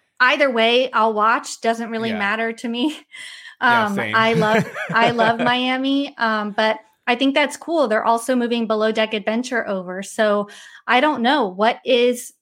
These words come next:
Speaker 1: you know, is Peacock, I guess, gonna still have the Ultimate Girls Trip? I'm kinda surprised Crappy Lake isn't gonna be on Peacock 'cause it's kind of one of those spin-off shows that seems like it could be. So I don't know. Does this open up new opportunities for other spin-offs on Peacock?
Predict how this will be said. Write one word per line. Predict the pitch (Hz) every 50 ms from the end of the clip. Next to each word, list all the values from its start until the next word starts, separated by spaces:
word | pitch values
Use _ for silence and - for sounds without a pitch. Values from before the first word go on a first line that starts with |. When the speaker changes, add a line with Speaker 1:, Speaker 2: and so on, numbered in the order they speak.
| _ -
Speaker 1:
you | 247 247
know, | 233 226 214 208
is | - - 226
Peacock, | - - - 269 254 226 233 226 226 226
I | 220 208
guess, | 202 214 220 214
gonna | - - 220 208
still | 196 - - 214
have | 202 202 196
the | 196 -
Ultimate | - 208 208 208 - 208 208 202
Girls | - 208 214 220 240 247 247
Trip? | - - 262 254 254 254
I'm | 220 208
kinda | 202 - 254 269 285
surprised | 285 294 285 285 254 233 233 226 -
Crappy | - - 226 226 - 226 220
Lake | 202 208 247 349 349
isn't | 320 285 269 233 208
gonna | 220 214 208
be | 202 214 208 202
on | 202 202
Peacock | 202 - - 226 208 - - 208 208 214 -
'cause | - 220
it's | 208 214 208
kind | - - 226 214
of | 214 196
one | 196 214 208
of | 208 202
those | 202 196 208 208 - - - - -
spin-off | - - - - 262 247 240 214 - -
shows | - - 226 214 208 208 220 214
that | 214 208 196
seems | - - 220 214 208
like | 214 202 -
it | 202 208 -
could | - 262 294 294 269
be. | 233 208 202 220 214
So | - - 226 214 202 202 202 202 - - - - - _ _ _ -
I | 226 233
don't | 233 233 226
know. | 226 226 214
Does | 196 202 202 196
this | 214 220 220 220 -
open | - 226 214 220 220 214
up | 220 214 214 - -
new | 220 214 214 214 214 214 220
opportunities | - 214 208 - 220 220 - - 208 208 208 220 220 226 220
for | - 208 208 - -
other | 220 226 220 240 240 247 254 269
spin-offs | 262 - - - 247 240 269 277 294 302 302 302 -
on | - - 202 196 196 190
Peacock? | - - 285 285 285 - 339 359 370 381